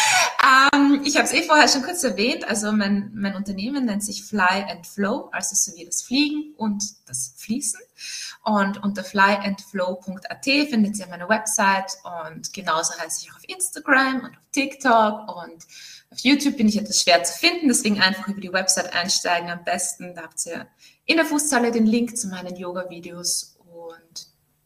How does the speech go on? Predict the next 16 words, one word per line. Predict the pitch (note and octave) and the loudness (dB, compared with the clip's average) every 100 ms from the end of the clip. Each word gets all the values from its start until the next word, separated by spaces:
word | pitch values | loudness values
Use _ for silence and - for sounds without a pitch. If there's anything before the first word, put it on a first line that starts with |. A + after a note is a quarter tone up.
| - | -6
ja, | A4+ A4+ A#3 - | -2 -2 -4 -12
Facebook, | - C4 B3+ - G#3+ G#3+ G#3+ | 0 2 4 4 0 -2 -6
ich | B3 F#3 | -6 -6
hab | - | -8
alles. | D#3+ D#3+ E3 - - | -8 -8 -12 -14 -4
Ich | - | 2
hab | D4+ | 6
auch | C#4+ | 6
einen | G3+ G3 | 6 6
Newsletter, | C4 C4 A3+ G#3+ G#3 G3 | 6 6 4 4 2 0
wo | |
ich | F#3 | -4
jede | - F3 | -4 0
Woche | F3 E3+ F3 | 2 2 0
einen | E3+ | 0
Blogartikel | A3 A#3 A3 A3 G#3+ G#3 G3 | 6 6 6 2 0 0 -2